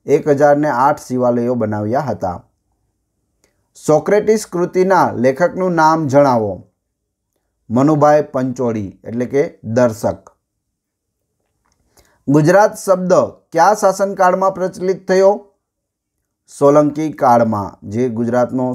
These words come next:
સુવર્ણકાળ તરીકે આપણે ઓળખીએ છીએ. સરદાર પટેલ ભવનની સ્થાપના ક્યાં અને ક્યારે કરવામાં આવી?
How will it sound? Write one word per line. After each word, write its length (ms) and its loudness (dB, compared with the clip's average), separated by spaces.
સુવર્ણકાળ 640 -2
તરીકે 340 -4
આપણે 200 -4
ઓળખીએ 440 -4
છીએ. 260 -6
સરદાર 480 0
પટેલ 340 0
ભવનની 440 -2
સ્થાપના 680 -2
ક્યાં 340 2
અને 200 -4
ક્યારે 340 2
કરવામાં 500 2
આવી? 320 0